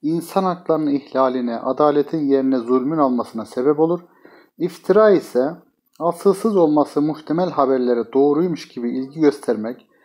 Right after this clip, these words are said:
ve bunlara araştırmadan inanmak İslam'da yasaklanmıştır. Bu tür kötü davranışlar toplumda kin, nefret, düşmanlığa yol açar, toplumun birlik ve beraberliğini bozar.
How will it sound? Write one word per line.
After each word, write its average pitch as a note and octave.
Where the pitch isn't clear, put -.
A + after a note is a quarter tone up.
ve F3+
bunlara F3+
araştırmadan D#3+
inanmak B2+
İslam'da D#3+
yasaklanmıştır. A#2
Bu A#3+
tür D#3
kötü E3
davranışlar B2+
toplumda B2+
kin, A#2+
nefret, B2
düşmanlığa A2+
yol D3
açar, E3
toplumun C#3
birlik C#3+
ve G#2+
beraberliğini C3
bozar. G#2